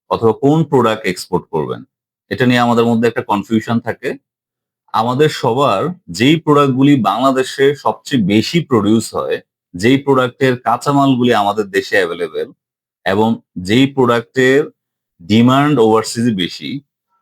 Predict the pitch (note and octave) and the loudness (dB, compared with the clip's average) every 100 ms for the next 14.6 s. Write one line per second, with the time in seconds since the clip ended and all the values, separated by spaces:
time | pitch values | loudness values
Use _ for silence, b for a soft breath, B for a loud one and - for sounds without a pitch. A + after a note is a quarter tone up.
0 | _ - F3+ F3 D3+ F3+ D#3+ D3+ C3+ - | _ -2 -2 2 2 2 2 0 0 -2
1 | C#3 C3 B2 - C3 G#2+ G2 A2+ D#3 - | 0 0 -2 -4 -2 -2 0 -2 -2 -8
2 | - A2+ - C#3+ B2+ - - F#2+ G2+ G2+ | -2 -2 0 0 0 -2 -4 -2 0 -2
3 | - E2 D2 E2 B2 C3+ C#3 B2+ C3 B2 | -2 -4 -4 -4 -2 0 0 2 -2 0
4 | G#2 G#2+ A#2 A#2 G2 G#2+ B2 C3+ B2+ A2 | -2 -4 -4 -2 -2 -4 0 0 0 -6
5 | G#2 - A2 G#2+ F#2+ F2 F2 - _ _ | -6 -8 -6 -4 -4 -2 -2 -4 _ _
6 | _ _ - F#2+ G2+ G#2+ A2 F#2 F2+ G#2 | _ _ -4 -2 2 2 2 0 0 2
7 | A#2 G#2 F#2 F#2+ F#2 F#2+ G#2 G#2 F#2 F#2 | 2 0 -4 -8 -6 -6 -2 -2 0 -2
8 | E2 F#2 F#2 - C3 C3+ C#3 C3 A#2+ B2 | 0 0 -4 -2 -2 0 0 -2 -2 0
9 | D#3 C3+ A2 A2+ G#2 A2 - G3 D4 _ | 2 2 0 -2 -2 -4 -4 -8 -8 _
10 | _ _ - A2+ A#2 C#3 C3 C3 C3 A#2+ | _ _ -6 -4 -2 -2 0 2 0 -2
11 | B2 B2 C3+ - C3 C3 B2+ B2+ B2+ A#2+ | 0 0 0 -2 -6 -2 2 2 2 0
12 | A2 - F#3 D#4+ A#2+ A2 G#2 G#2 G#2 G#2 | 0 -2 -4 -2 -2 -2 0 2 2 0
13 | D3+ B2+ G2 F#2+ G2 A2 - A2+ A2 A2 | 0 2 0 0 0 -2 -2 -2 2 0
14 | A2 G#2+ E2+ C#2+ B1 | 0 0 -2 -2 -6